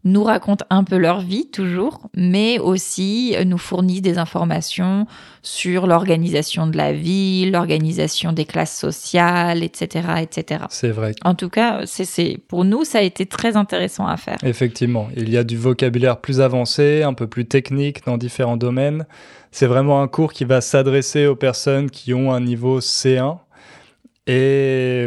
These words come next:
Speaker 2: voilà, ça va vous permettre d'enrichir votre vocabulaire, de pratiquer avec de vraies interviews, un peu comme celles qu'on peut trouver dans les examens du dalf, par exemple, l'examen de français avancé.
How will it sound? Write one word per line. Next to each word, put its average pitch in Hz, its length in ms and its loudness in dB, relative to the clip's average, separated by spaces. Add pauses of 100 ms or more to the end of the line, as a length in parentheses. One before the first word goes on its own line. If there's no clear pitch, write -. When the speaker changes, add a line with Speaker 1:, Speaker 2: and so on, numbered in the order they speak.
Speaker 2:
voilà, 113 260 0
ça - 220 -2
va 113 140 0
vous 113 160 -8
permettre 120 680 -2
d'enrichir 127 480 0
votre 117 300 -4
vocabulaire, 127 1040 0 (480)
de 110 960 -2
pratiquer 135 720 2
avec 120 640 -2
de 110 120 -4
vraies 123 520 0
interviews, 131 760 0 (100)
un 131 100 4
peu 151 200 0
comme 131 180 2
celles 139 380 0
qu'on 120 180 -4
peut 123 160 -2
trouver 127 500 0
dans 117 160 -4
les 110 260 -2
examens 117 600 0
du 107 380 -6
dalf, 135 500 -2 (140)
par 107 160 -2
exemple, 120 540 -6
l'examen 110 500 -4
de 110 180 -6
français - 440 -6
avancé. 110 540 -4